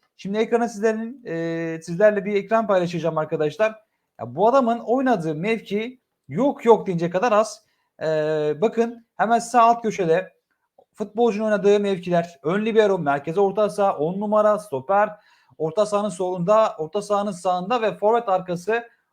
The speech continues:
e, oynayan bir futbolcu. Florian, e, Grishli, Grish'i, pardon. E, bakın şunu söyleyeyim.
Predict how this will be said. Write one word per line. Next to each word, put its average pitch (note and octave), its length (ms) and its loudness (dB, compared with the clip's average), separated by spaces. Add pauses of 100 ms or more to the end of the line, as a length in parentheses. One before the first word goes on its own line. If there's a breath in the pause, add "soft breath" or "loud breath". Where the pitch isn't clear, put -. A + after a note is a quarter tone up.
(100)
e, C#3+ 80 -6
oynayan G3+ 540 0
bir A3 140 -2
futbolcu. F3+ 760 -4 (240)
Florian, G#3+ 560 0
e, D#3+ 140 -2
Grishli, G#3 600 -4 (340 soft breath)
Grish'i, A3 460 -4
pardon. E3 440 0 (440)
E, D3 320 -2
bakın B3 220 2
şunu A#3+ 260 -2
söyleyeyim. A#3+ 520 0